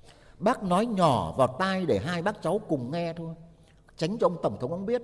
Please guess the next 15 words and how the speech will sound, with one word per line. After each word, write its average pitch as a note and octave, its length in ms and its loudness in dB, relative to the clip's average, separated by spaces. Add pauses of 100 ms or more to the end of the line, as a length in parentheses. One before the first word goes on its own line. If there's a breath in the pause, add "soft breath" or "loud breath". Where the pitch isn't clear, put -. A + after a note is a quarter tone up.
(320)
Bảo, D#3 200 -4 (480 soft breath)
"Thôi D#3+ 360 -2 (160)
chú D3 100 -6 (140)
nghỉ A2 260 -4
đi, C#3 200 -12 (440)
để D#3+ 140 -6
bác D#3+ 200 -8
giúp A3 260 -6
cho, D#3 220 -8 (640)
bác G3 200 -6
dịch C#3 200 -4
giúp A3+ 280 -8
cho." E3+ 140 -12 (1160 soft breath)
Bác B3+ 240 0
dịch E3+ 180 2